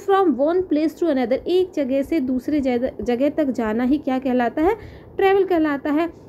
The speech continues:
यानी हम एक जगह से अगर दूसरी जगह तक जाते हैं तो ये हम, हमारा क्या हो जाता है? Travel होता है।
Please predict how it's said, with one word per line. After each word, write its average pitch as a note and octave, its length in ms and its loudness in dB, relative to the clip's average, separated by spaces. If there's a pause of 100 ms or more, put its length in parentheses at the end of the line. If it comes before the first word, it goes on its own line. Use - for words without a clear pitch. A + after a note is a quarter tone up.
(220)
यानी C#4 220 4
हम E4 340 0
एक D4+ 200 0
जगह B3 220 2
से C#4 300 0
अगर B3 260 -4
दूसरी A#3+ 380 -2
जगह A#3 200 0
तक A3+ 180 -2
जाते G#3 440 -2
हैं B3 200 0
तो C#4+ 100 -4
ये B3 160 -2
हम, A3 220 -2
हमारा A#3+ 300 -2
क्या B3+ 180 -4
हो B3 60 0
जाता B3 220 0
है? G#4+ 140 -6
Travel D#4+ 340 2
होता A3+ 220 0
है। - 80 -6